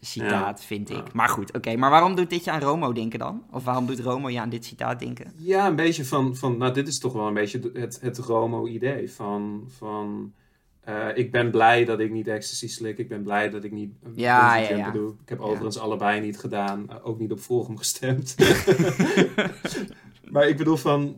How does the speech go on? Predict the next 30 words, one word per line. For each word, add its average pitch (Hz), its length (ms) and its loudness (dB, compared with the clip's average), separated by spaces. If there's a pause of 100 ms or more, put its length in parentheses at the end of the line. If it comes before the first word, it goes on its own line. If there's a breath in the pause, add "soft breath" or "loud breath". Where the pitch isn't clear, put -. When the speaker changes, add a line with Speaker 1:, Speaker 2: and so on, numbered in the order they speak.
Speaker 2:
van 131 600 2
dat, 139 320 0
daar 135 460 2
komt 139 180 -2
het 127 100 -4
eigenlijk 107 320 -8
wel 113 80 -8
een 113 60 -6
beetje. 117 240 -2
Het 127 160 -10
is - 120 -4
toch - 160 -4
een 135 80 0
soort 127 240 0
van 123 140 -4
een 113 160 -6
tegenhanger 113 760 0
van 113 140 -8
het 104 120 -6
idee 110 380 -4
van 110 100 -12
dat 110 140 -10
je - 80 -16
alles 107 240 -14
gedaan 127 360 -2
moet 104 140 -10
hebben. - 360 -18 (100)
Speaker 1:
Ja, 120 400 8
ja, 104 420 0
oké. 101 320 -8